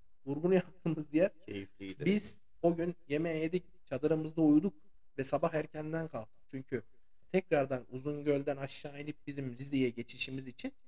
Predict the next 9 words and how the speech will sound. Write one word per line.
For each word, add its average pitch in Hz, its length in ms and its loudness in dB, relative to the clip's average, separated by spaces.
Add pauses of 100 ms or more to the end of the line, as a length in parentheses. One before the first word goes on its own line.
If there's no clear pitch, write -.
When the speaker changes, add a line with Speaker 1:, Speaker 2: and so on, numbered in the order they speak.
Speaker 1:
zaman 139 340 -2
çizelgesine 117 720 -10
bakarsak 127 440 -8
erken 160 360 -4
kalkmamız 110 580 -12
lazımdı. 110 480 -16 (760)
Ve 175 140 6
de, 185 200 0 (140)
e, 127 360 4